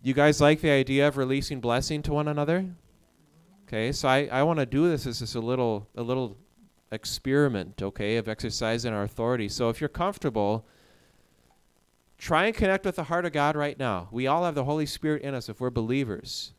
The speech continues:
right? The supernatural God's in us. And let's look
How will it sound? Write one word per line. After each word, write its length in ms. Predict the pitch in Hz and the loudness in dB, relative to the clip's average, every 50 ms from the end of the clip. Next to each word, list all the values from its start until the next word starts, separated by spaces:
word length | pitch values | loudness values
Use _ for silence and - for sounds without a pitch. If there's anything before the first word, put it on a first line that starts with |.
| _ _ _ _ _ _ - | _ _ _ _ _ _ -10
right? 160 | 113 113 110 | -10 -10 -10
The 60 | - | -8
supernatural 640 | 101 - - 156 156 170 156 151 160 - - 160 139 | -6 -4 -4 -4 -2 -2 -2 -2 -2 -2 -2 -4 -2
God's 260 | 147 143 139 131 - | 0 0 0 0 -2
in 180 | - 139 135 123 | -6 -6 -6 -4
us. 240 | 101 95 - - - _ _ _ _ _ _ _ _ _ _ _ _ _ _ _ | -6 -6 -8 -10 -12 _ _ _ _ _ _ _ _ _ _ _ _ _ _ _
And 160 | 127 135 139 | -4 -2 0
let's 220 | 147 151 - - 123 | 0 0 -2 -4 -8
look 640 | 104 117 123 127 131 135 151 196 220 220 - - | -10 -8 -8 -6 -2 2 2 2 2 2 -2 -10